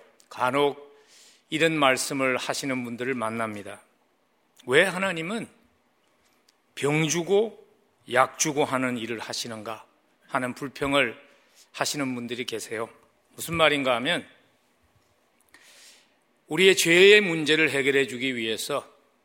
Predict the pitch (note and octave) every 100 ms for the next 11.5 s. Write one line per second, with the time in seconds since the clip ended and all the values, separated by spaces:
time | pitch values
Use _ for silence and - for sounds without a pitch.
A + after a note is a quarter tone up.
0 | _ _ _ - B2 D3 - F3 F#3 -
1 | F#3+ F#3+ E3 A#2+ - - - - _ _
2 | - G#3+ F#3 A3 G3+ F#3 D3 C3 - C3
3 | - - - D#3+ F#3+ F#3 F3 F3+ G#3 F3+
4 | E3 - E3 C#3 D#3+ - - G3+ C#3 C3+
5 | B2+ C#3 A#2+ C#3 C3+ - - _ _ _
6 | _ _ _ _ _ _ - - - G#3+
7 | G#3+ G#3+ G#3+ - A#3 A#3+ G#3 G3 A3 D#3
8 | C#3 C#3+ F3 D3+ B2 - - - - -
9 | D3+ F3 A3 A3 - G3+ A3 A3 - G3
10 | D3 F#3 A3+ G#3+ D3+ C#3+ D3 C#3+ A#2 A2+
11 | A#2 - A2 A2+ B2+